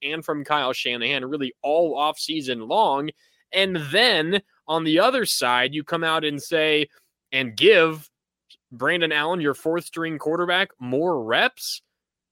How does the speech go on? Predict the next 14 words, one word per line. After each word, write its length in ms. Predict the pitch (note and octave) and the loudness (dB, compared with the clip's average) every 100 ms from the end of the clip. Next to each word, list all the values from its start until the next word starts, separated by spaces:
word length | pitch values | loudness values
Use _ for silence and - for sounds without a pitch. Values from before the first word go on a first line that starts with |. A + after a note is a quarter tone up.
| _ | _
you're 200 | D3 G3+ | 0 0
going 340 | F3 A#3 C4+ | 2 2 2
to 240 | F#3+ F#3 D3 - | 0 -2 -2 -10
raise 420 | C3+ F3 A3 F3+ | -2 0 0 -2
some 220 | F3+ D3 | -2 -4
flags. 640 | - D3 G3 G3 G2 F#2+ | -6 -2 0 2 -2 -8
That 160 | C#3 F#3 | -4 -2
is 160 | G#3 C#3 | -2 -2
not 400 | B2+ C#3 G3+ F#3 | -2 -2 -4 -6
normal. 600 | C#3 B2+ F#3+ A3+ C3+ A2 | -6 -4 -2 0 -2 -2
It 120 | D3+ | -4
is 180 | C3 A2+ | -4 -4
strange, 760 | - C3 B2+ C3+ G#3+ C#4+ C4+ - _ _ - | -10 -4 0 0 0 -4 -8 -12 _ _ -6
and 220 | E3+ E3 | -2 -2